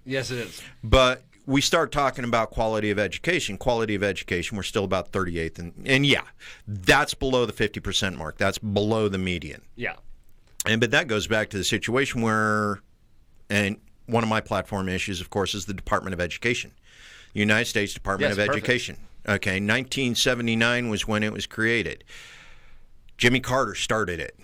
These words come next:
Speaker 1: Right.
Speaker 2: Problem is, is it didn't actually come to fruition until during Ronald Reagan.
Speaker 1: Okay.
Speaker 2: Okay, so here you have this good Democrat idea, and it's immediately being targeted for being cut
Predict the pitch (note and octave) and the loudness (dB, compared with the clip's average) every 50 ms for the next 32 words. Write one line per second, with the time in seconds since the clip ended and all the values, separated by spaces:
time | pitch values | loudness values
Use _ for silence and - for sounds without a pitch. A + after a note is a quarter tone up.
0 | - - - - A2+ G#2 G#2+ B2 - - - B2+ A#2+ A#2 A2 G#2 A#2 C3+ C#3+ C3 | -20 -14 -4 -2 0 0 0 -2 -2 4 6 6 6 6 2 0 2 2 4 4
1 | B2 A#2+ A#2 G#2+ - - - G#2 G2 F#2 G2+ B2 C3 - A2 G#2+ B2 A#2+ A2 A2 | 4 4 2 0 0 0 0 0 2 4 4 2 2 2 0 0 0 0 2 2
2 | A2 A2 A2+ A#2 A#2 A2+ - - G#2+ G2+ G2 - - A2+ G#2+ G#2 - - - G2+ | 2 2 2 2 0 -2 -4 -2 -2 -2 -2 0 0 -2 0 0 -4 -4 -2 -2
3 | G2 A2+ D#3+ D#3 - - A#2 G2+ G#2+ - - G2+ F#2+ - - A2 G#2+ G#2 G#2 G#2 | 0 2 2 0 0 0 0 -2 -2 -2 -4 -6 -4 -2 0 2 2 2 2 2
4 | G#2 G2+ G2+ G2 G2 - - - - - - - - _ _ _ _ _ _ _ | 2 2 0 0 -2 -4 -10 -20 -20 -20 -20 -20 -20 _ _ _ _ _ _ _
5 | _ _ - - _ _ _ - B2+ A2+ G#2+ G#2 G2+ G2 G2 F#2+ F2+ F2 E2 F2+ | _ _ -20 -20 _ _ _ 2 2 2 2 0 -2 -2 -2 -4 -4 -6 -2 0
6 | G#2 G#2+ G#2 E2+ C#2 - - - - - - - - - - - - - - B2+ | 0 0 0 -2 -6 -12 -12 -16 -18 -20 -20 -20 -20 -20 -20 -20 -18 -10 -6 -6
7 | G#2 G#2 A2+ B2+ - - - - - - - - - _ _ - - G2+ G2 F#2+ | -4 -6 -6 -12 -16 -20 -20 -20 -20 -20 -20 -20 -20 _ _ -2 0 2 2 2
8 | G2 - - G#2 G2+ G2+ C3+ D#3 D#3+ D3 C3+ C3 A#2+ B2 A#2+ A#2 A#2 A#2 G#2 G2+ | 2 2 2 0 2 2 2 2 2 2 2 2 2 2 2 2 2 0 0 2
9 | G#2 G2+ F#2+ - - C#3 C#3+ A2 G2+ C3+ C3+ C3 - - C3 A#2 A2+ A2 A2 G#2+ | 2 2 2 0 0 0 0 2 2 0 0 0 -2 0 0 2 2 2 2 2
10 | G#2 G2+ G2 A2 C3+ C#3 C3+ B2 A#2+ A#2+ B2 - - G#2+ G#2 G#2 G2+ G2 - - | 0 0 0 2 4 6 6 8 6 6 4 2 -2 -4 -2 -2 -2 -2 -2 0
11 | G#2+ A2+ A#2 A#2+ A#2+ A2+ E2 A2 G#2 F#2+ G#2+ G#2 G2 F#2+ - - - A#2+ A#2 G#2+ | 0 2 2 2 2 0 0 0 0 2 2 0 0 -2 -4 -4 -2 -2 0 0
12 | G#2 G2 G2 F2+ - G#2 F2+ F#2+ G2+ F#2+ F#2 - - - - F#3 D#3 A#2 A2+ - | -2 -2 -2 -4 -4 -6 -2 0 0 0 0 -4 -6 -4 0 2 2 2 0 -4
13 | _ | _